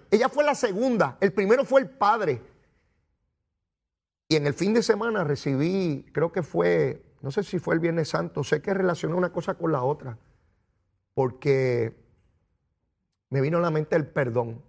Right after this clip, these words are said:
el sacrificio y el perdón, donde el Departamento de Justicia evaluaba la posibilidad de retirar los cargos y mirar esto desde un punto de vista civil. Me alegré mucho,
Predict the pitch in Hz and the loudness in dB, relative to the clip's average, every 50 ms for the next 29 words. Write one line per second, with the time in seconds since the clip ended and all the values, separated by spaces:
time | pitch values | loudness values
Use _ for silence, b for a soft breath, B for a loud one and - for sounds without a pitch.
0 | _ _ _ 127 117 - 135 120 - 131 120 - 185 185 - 208 180 147 123 110 | _ _ _ -8 -4 -4 -6 -4 -4 -6 -6 -4 -6 -2 0 0 0 0 0 -4
1 | - - 131 120 113 107 113 107 113 113 113 - _ _ _ _ _ _ _ _ | -6 -8 -8 -6 -6 -6 -8 -8 -8 -12 -16 -20 _ _ _ _ _ _ _ _
2 | _ _ _ _ _ _ _ _ _ - 139 135 131 131 131 127 123 - 131 117 | _ _ _ _ _ _ _ _ _ -2 -2 2 2 2 2 2 0 -2 -4 -4
3 | - 131 131 135 135 - 160 165 165 156 151 - 180 170 170 - 160 139 135 123 | -4 -2 -4 -2 -2 0 0 0 0 0 -2 -4 -4 -6 -2 -2 0 0 2 2
4 | 127 139 151 156 143 135 123 - 127 - - 143 127 123 123 127 147 147 139 123 | 2 2 2 2 0 -2 -4 -6 -8 -6 -4 -4 -2 -2 -2 0 0 -2 -2 -4
5 | - 135 123 123 127 143 147 - - 156 151 143 139 135 127 135 120 120 117 120 | -4 -4 -4 -4 -2 -4 -6 -4 -2 -2 -2 -2 -4 -4 -4 -4 -2 -2 -2 -2
6 | 123 131 135 143 135 - - 147 131 123 113 113 123 117 117 123 117 - 160 120 | 0 0 0 -2 -2 -2 -2 0 0 0 -2 -2 -4 -4 -4 -6 -6 -8 -10 -10
7 | - - 131 117 113 - 127 123 - - 135 113 107 101 113 135 - _ _ _ | -4 -4 -4 -4 -4 -6 -8 -10 -8 -6 -6 -6 -6 -6 -8 -12 -16 _ _ _
8 | _ _ _ _ _ _ _ _ _ _ _ _ _ _ _ _ - 131 127 123 | _ _ _ _ _ _ _ _ _ _ _ _ _ _ _ _ -4 -2 0 0
9 | 123 120 135 151 156 160 165 170 - - - | 2 2 0 0 0 -2 -6 -6 -8 -12 -14